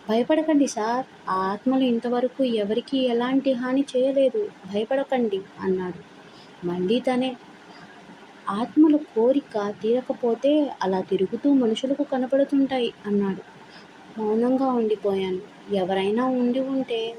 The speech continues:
వాళ్ళ అయ్యగారు బ్రతికేవారని, పనివాడి ఆత్మ,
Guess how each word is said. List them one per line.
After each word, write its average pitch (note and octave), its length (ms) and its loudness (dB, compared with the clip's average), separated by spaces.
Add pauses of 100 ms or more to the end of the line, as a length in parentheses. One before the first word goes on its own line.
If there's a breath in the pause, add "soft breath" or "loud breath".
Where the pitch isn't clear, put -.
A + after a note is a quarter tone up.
వాళ్ళ G3+ 280 0 (100)
అయ్యగారు A#3+ 580 -2
బ్రతికేవారని, A#3+ 1080 -2 (320)
పనివాడి A3 480 -2 (100)
ఆత్మ, G3 360 -6